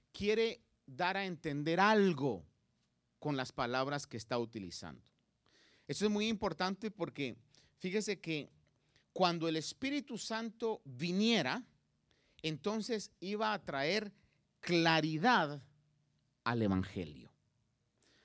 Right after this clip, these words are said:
Ahora, a esto quiero hacer un paréntesis, porque nosotros a veces, aunque yo sé que los sueños son un lenguaje que Dios utiliza, no me cabe la menor duda en mi vida, Dios lo ha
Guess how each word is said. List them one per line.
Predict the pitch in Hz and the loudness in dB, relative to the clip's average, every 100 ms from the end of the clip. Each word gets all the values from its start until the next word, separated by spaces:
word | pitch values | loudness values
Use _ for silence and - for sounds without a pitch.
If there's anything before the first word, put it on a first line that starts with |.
| _ - | _ 2
Ahora, | 175 165 117 - - - - | 4 4 0 -12 -20 -20 -4
a | 156 | 0
esto | 233 226 254 | 0 -2 -6
quiero | 233 | -4
hacer | 220 220 | -4 -4
un | 214 208 | -6 -6
paréntesis, | 175 170 175 156 90 - - - _ _ _ _ _ _ _ _ | -6 -6 -8 -10 -16 -18 -20 -20 _ _ _ _ _ _ _ _
porque | - 151 151 180 175 165 _ _ _ _ _ _ _ _ _ _ _ _ _ | -4 -4 -2 -4 -4 -10 _ _ _ _ _ _ _ _ _ _ _ _ _
nosotros | - 180 285 - 320 - - - - - _ - | -6 -4 -4 -6 -6 -6 -8 -10 -12 -16 _ -8
a | 151 | -4
veces, | 185 247 - 156 156 - - - _ _ _ _ _ - | -4 -4 -6 -6 -6 -8 -10 -16 _ _ _ _ _ -4
aunque | 147 117 143 | -4 -4 -6
yo | 175 | -4
sé | - 220 | -4 -8
que | 208 | -8
los | 170 123 | -8 -8
sueños | - 214 220 135 | -6 -4 -4 -6
son | - 151 160 | -8 -8 -6
un | 185 | -8
lenguaje | 175 143 139 - 165 | -8 -4 -4 -4 -8
que | 127 | -6
Dios | 117 131 | -6 -6
utiliza, | 156 - 120 131 151 | -8 -8 -8 -6 -8
no | 131 | -6
me | 127 123 | -6 -8
cabe | - 202 208 | -6 -4 -4
la | 190 | -6
menor | 156 139 151 | -6 -6 -8
duda | 156 175 175 170 _ _ | -6 -8 -8 -10 _ _
en | 131 113 | -10 -8
mi | 110 | -6
vida, | 107 113 131 | -6 -6 -6
Dios | 90 90 98 | -8 -10 -8
lo | 120 87 | -6 -6
ha | 85 | -10